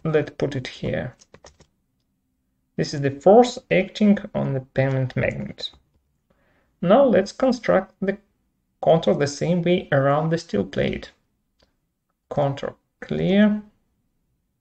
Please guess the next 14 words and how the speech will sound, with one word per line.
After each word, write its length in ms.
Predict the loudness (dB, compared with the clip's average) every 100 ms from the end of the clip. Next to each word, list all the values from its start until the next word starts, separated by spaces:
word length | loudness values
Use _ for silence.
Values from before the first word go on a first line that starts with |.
| _ _ _ _ _ -16 -14
Zoom 440 | -8 -6 -6 -8 _ _ _ -14
out. 560 | -6 -2 -2 -2 -8 -20 _ _ _ _ _ _ _ _ _ _ _ _ _ _ _ _ _ _ _ _ _ _ _ _ _ _ _ _ _ _ _ _ _ _ _ _ _ _ _ _ _ _ _ -4
I'd 260 | -2 -2
better 380 | 0 2 0 -2 _ _ _
adjust 400 | -8 0 0 0
the 80 | -4
field 320 | 2 0 0
picture 300 | -8 -6 -8
and 180 | -6 -8
switch 340 | -6 -8 -8 -6
off 260 | -6 -6 _
the 100 | -12
color 420 | -8 -2 0 0
map. 320 | -2 -6 -8